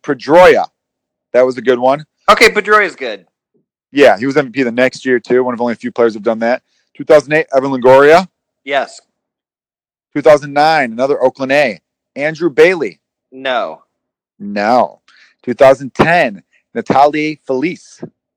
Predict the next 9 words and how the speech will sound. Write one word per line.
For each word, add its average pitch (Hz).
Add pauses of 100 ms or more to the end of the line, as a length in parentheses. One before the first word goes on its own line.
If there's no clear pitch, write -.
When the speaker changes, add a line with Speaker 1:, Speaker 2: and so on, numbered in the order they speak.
(440)
Speaker 2:
No. 110 (760)
Speaker 1:
No. 101 (460)
Two 170
thousand 180
eleven, 151 (320)
Jeremy 175 (320)
Hellickson. 143 (1500)
Speaker 2:
Uh, 165
no. 127